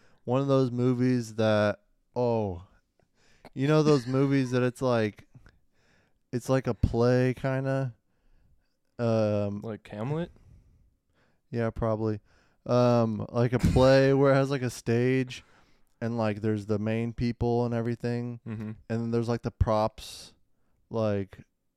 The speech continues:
Speaker 1: like, they have, like, the tables and stuff.
Speaker 2: Yeah.
Speaker 1: But the tables and, like, the, uh, like, the plants and, like, the sofas, like, those are played by people.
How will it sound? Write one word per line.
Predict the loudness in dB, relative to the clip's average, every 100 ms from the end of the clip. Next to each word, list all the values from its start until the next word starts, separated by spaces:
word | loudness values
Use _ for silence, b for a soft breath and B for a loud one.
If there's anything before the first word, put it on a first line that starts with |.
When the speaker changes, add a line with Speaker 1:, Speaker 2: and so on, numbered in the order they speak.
| _ _ _
Speaker 1:
like, | -12 -6
they | -4
have, | -4
like, | -6
the | -6
tables | -2 -2 0 0 0 -2
and | -8
stuff. | -4 -6 -6 -6
Speaker 2:
Yeah. | -6 -6 -6
Speaker 1:
But | -6
the | -6
tables | -4 -2 0 2 2 0 -6 -10
and, | -8 -6
like, | -6 -6
the, | -6 -4 -2 -2
uh, | -2 -2 -4 -6 -12 _ _ _ _ _ -10
like, | -10
the | -8
plants | -8 -4 -2 -2 -4 -8 -16 -18 -18 -20 _ _
and, | -10
like, | -10 -10
the | -12
sofas, | -8 -6 -4 -4 -4 -8 -18 _ _ _ _ _ _
like, | -6 -2
those | 2 2
are | 0
played | 0 0 2
by | 0 0
people. | 0 2 2 2 0